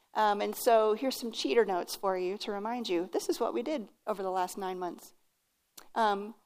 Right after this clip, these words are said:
what would you say in one minute? I would like you to get together at your table. And if you're welcome to work in a group of three, if you wanna join in over here, feel free. Kent, if you wanna, feel free to come up here, feel free. Um, but working at your table,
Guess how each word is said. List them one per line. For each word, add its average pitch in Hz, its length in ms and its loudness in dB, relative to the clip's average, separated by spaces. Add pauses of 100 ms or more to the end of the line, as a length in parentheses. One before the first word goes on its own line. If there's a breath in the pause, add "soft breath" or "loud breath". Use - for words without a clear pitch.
(180)
what 262 200 6
would 269 140 -2
you 262 120 -4
say 240 260 0
in 202 160 -2
one 196 220 -2
minute? - 480 -8
I 214 100 4
would 214 140 2
like 226 240 2
you 214 120 -6 (120)
to 190 380 -6
get 190 160 -8
together 247 480 -4 (240)
at 226 140 -2
your 277 140 -6
table. 208 680 -4 (640)
And 214 280 2
if 233 300 4
you're 262 260 2
welcome 254 360 4
to 254 120 0
work 233 200 0
in 233 80 -6
a 196 140 -4
group 226 240 -8
of 190 100 -8
three, 226 380 -4
if 220 100 -8
you 208 140 -6
wanna 208 220 -6
join 208 280 -4
in 208 140 -4
over 190 160 -4
here, 240 320 -2
feel 196 200 -4
free. 220 220 -4
Kent, 247 300 -2
if - 100 -14
you 214 80 -6
wanna, 202 240 -2
feel 208 220 -4
free 214 180 -4
to 190 60 -4
come 214 180 -6
up 202 160 0
here, 233 280 -2
feel 202 200 -6
free. 233 300 -4 (560 loud breath)
Um, 202 360 6 (520)
but 233 120 10
working 330 360 6
at 269 140 4
your 277 120 -2
table, 233 640 2